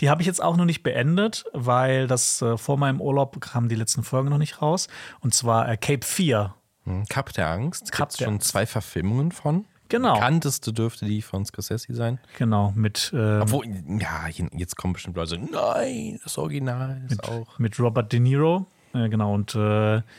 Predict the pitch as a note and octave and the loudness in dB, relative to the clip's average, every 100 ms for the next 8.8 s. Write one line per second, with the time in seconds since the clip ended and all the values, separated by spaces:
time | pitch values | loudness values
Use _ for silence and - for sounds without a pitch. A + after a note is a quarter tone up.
0 | - - - B2 - - C3+ B2+ B2 C3+ | -20 -20 -6 -2 0 0 2 2 0 0
1 | A2+ A2+ G2+ A2+ A2+ A2+ A2 A2+ A#2+ A#2 | 0 0 0 2 2 4 2 0 -4 -2
2 | G#2+ G2+ A2 G#2 G#2+ G#2+ A2+ _ A#2 G#2 | -2 0 0 2 2 0 -2 _ -4 0
3 | G#2+ G#2+ A2 G#2 G#2 - A2+ B2 - B2+ | 0 0 0 0 -2 -2 -4 -2 0 0
4 | A#2 A2 A#2 C3+ - - C3 F2+ G2+ - | 2 2 2 0 -2 -2 -2 -2 -4 -10
5 | - - - - _ A#2+ A2 A2 A2+ A2 | -18 -18 -20 -20 _ 0 0 0 -4 -8
6 | - A#2 A2 A2 A2+ A2+ A2 - B2+ B2 | -6 -2 0 0 0 -2 -4 -4 0 0
7 | G#2+ A2 - C3+ B2+ - D3 C#3+ A#2+ D#3 | 0 0 0 -4 -2 0 2 2 2 0
8 | D#3 D3+ D3+ C3+ C3 C3+ C3+ C3+ | 0 0 2 2 2 2 2 0